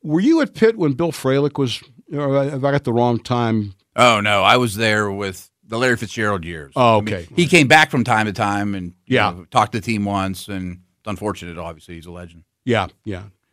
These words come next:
Speaker 1: I just, I just wondered if you had had, you know, any relationship.
Speaker 2: But I will say that the, the old school Pitt dudes that were there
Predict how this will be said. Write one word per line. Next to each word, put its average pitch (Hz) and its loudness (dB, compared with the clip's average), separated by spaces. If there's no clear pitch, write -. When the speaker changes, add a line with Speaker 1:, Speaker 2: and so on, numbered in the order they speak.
Speaker 1:
I 113 -14
just, 107 -10
I 131 4
just 110 -4
wondered 120 2
if 104 -4
you 117 2
had 107 -2
had, 110 -4
you 135 -4
know, 120 -2
any 110 -4
relationship. 107 -4
Speaker 2:
But 113 -4
I 120 6
will 151 2
say 147 4
that 117 -2
the, 117 -6
the 101 -4
old 143 6
school 151 2
Pitt 165 0
dudes 123 0
that 110 -2
were 107 -2
there 107 2